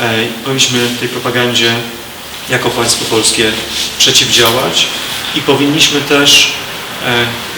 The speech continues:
raz na zawsze zamknąć tą kwestię, która tym razem,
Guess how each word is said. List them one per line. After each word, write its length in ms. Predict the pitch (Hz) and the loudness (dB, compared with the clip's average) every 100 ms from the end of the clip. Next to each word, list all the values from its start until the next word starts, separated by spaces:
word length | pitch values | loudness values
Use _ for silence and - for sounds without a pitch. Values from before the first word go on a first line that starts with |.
| 127 | 0
raz 240 | 131 131 | 2 4
na 100 | 127 | 2
zawsze 400 | 131 123 123 135 | 2 2 4 4
zamknąć 480 | 123 131 131 135 127 | 4 2 0 0 -2
tą 200 | - 143 | 0 0
kwestię, 440 | 139 139 139 - 143 | 2 0 2 2 0
która 260 | - 131 | 2 0
tym 280 | - - 131 | 0 -2 0
razem, 420 | 127 123 127 127 | 2 2 2 0